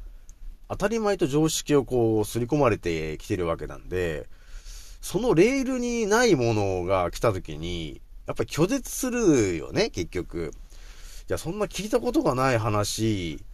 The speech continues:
信用できるかい？」って話じゃないですか、と。まあ、ただね、私の話をずっと聞いてるような人たちは、もう私が、まあ、どんなやつかもある、ある程度もう見えてるし、ね。<laughs>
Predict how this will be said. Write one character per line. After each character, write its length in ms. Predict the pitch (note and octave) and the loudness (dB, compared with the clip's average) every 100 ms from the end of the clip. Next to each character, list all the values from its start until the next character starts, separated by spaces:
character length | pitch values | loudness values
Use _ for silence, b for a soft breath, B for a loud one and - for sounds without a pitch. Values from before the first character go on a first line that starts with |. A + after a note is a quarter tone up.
| - b b b | -16 b b b
信 300 | - - F#3 | -4 0 0
用 200 | A#3+ A#3+ | 2 0
で 120 | G3 | -2
き 140 | - A3 | -2 -4
る 60 | F3 | 0
か 160 | F2 | 0
い？」 40 | F#2 | 0
っ 0 | - - - - - - | -6 -16 -14 -14 -10 2
て 100 | D#3 | 4
話 640 | C3 A#2 A2+ A2 G2+ F#2 | 4 2 2 0 0 0
じ 80 | E2+ | -2
ゃ 60 | |
な 100 | D2 | -4
い 40 | A#1 | -10
で 60 | - | -10
す 120 | - | -2
か、 140 | G2 | -2
と。 240 | F2+ - - b b b b b b b - | -2 -8 -12 b b b b b b b -4
ま 380 | C3 G#2+ F2+ D#2+ | 2 4 4 2
あ、 40 | |
た 120 | A3 | 0
だ 100 | G#3+ | 0
ね、 140 | C3+ D3 | 2 2
私 360 | - F3 G3+ | 2 0 0
の 220 | F#3 F3+ | 2 2
話 440 | E3 E3+ E3+ - E3+ | 4 4 2 4 2
を 100 | A#2 | 4
ず 100 | G#2+ | 0
っ 40 | |
と 100 | G2+ | -2
聞 80 | G#2+ | -2
い 40 | |
て 100 | A#2+ | 0
る 80 | C#3 | 2
よ 40 | B2 | 4
う 40 | |
な 80 | G2 | 0
人 160 | - | 0
た 80 | E2+ | -4
ち 140 | - E2+ | -2 -2
は、 340 | F2+ E2 D2+ | 2 2 0
も 120 | F#2+ | -2
う 20 | |
私 280 | F#2 B2 B2+ | 0 0 2
が、 440 | A#2+ A2+ A2 G#2 - b b b b - - | 6 8 8 6 2 b b b b -16 -4
ま 120 | C#3 | 0
あ、 20 | F2+ | 2
ど 140 | C3+ | 2
ん 80 | C#3+ | 4
な 80 | G2 | 2
や 80 | |
つ 60 | - | 2
か 80 | E2+ | 0
も 120 | E2 | 4
あ 40 | |
る、 120 | A2+ G#2+ | 4 2
あ 100 | A2+ | 0
る 80 | B2+ | 0
程 160 | A2 | 0
度 0 | |
も 160 | F2 E2 | 0 -2
う 40 | |
見 200 | D#2 E2 | -4 4
え 100 | C#3+ | 4
て 140 | D#3+ F2+ | 4 0
る 100 | C#2 | 0
し、 380 | - G2 E2+ - B B | -2 -2 -6 -8 B B
ね。 200 | A2+ F3+ B B B B | 2 2 B B B B
<laughs> 320 | B B | B B